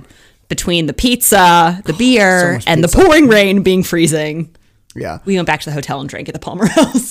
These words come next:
Speaker 2: Yeah. Highly recommend, though, if you guys are, if you do go to Chicago and you do the mu-, field museums, you can walk to Vice District.
Speaker 1: Yep.
Speaker 2: You can walk to Giordano's. Just do it.
Speaker 1: Yeah,
Speaker 2: Just
Speaker 1: that's a good, you know, we spent literally all day at the museums and
Speaker 2: Yeah.
Speaker 1: then, you know, had happy hour at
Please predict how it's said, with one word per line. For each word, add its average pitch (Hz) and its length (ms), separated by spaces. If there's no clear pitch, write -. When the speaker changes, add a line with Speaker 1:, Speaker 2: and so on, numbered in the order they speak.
Speaker 2:
Yeah. 254 160
Highly 185 280
recommend, 127 500
though, 110 260
if 113 180
you 135 80
guys 123 240
are, 110 320
if 117 140
you 110 60
do 180 180
go 190 80
to 160 40
Chicago 117 380
and 113 120
you 110 60
do 135 200
the 139 80
mu-, 120 160
field 123 240
museums, 113 400
you 135 140
can 135 200
walk 127 220
to 131 60
Vice 104 200
District. - 360
Speaker 1:
Yep. 175 160
Speaker 2:
You 120 60
can 127 220
walk 117 240
to 131 80
Giordano's. 107 520
Just - 220
do 85 140
it. - 260
Speaker 1:
Yeah, 170 120
Speaker 2:
Just 165 80
Speaker 1:
that's 175 180
a 196 60
good, 160 260
you 156 100
know, 151 220
we 202 100
spent - 300
literally 226 360
all 190 160
day 190 160
at 175 100
the 175 60
museums 151 840
and 156 160
Speaker 2:
Yeah. 156 60
Speaker 1:
then, 147 400
you 151 100
know, 151 80
had 147 180
happy 156 300
hour 139 440
at 143 240